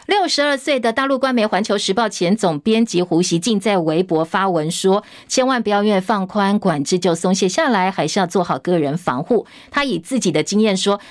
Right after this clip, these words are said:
“每天做三百三十个浮力挺身补充营养，少到人多的地方。”他说，因为他是媒体身份，要接触更多人，已经做好了会确诊的心理准备。他相信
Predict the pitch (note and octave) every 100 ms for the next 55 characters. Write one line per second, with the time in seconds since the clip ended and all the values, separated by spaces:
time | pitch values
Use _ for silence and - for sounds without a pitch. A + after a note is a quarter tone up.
0 | - F3 E3+ A#3+ A#3 G3+ A3+ A3+ D#3+ -
1 | G3+ G#3+ E3 F#3 E3+ E3+ G#3 - C#3+ A#2+
2 | G3 G#3 C#3 - G3+ E3+ E3+ G3 - -
3 | - - G3 B2+ A3 G3+ - D3+ D#3+ G3
4 | G3 F#3 D3 F#3 E3 - G3 G#3+ - -
5 | D4 D4 D#4+ D4+ B3+ C4 A3 G3 - -
6 | G#3+ A3 G3+ G#3 G#3 G3+ F#3 A3+ G3 G#3+
7 | G#3+ E3+ E3 - - E3+ F3 A#3 - F4+
8 | B3 E3 D#3+ D#3 A#3 F#3+ F3 A#3 F3+ E3+
9 | C#3+ D3 C#3 - G#3 F#3 D#3+ - A#2 -
10 | F#3+ - - - - A#3 A3+ A#3 A3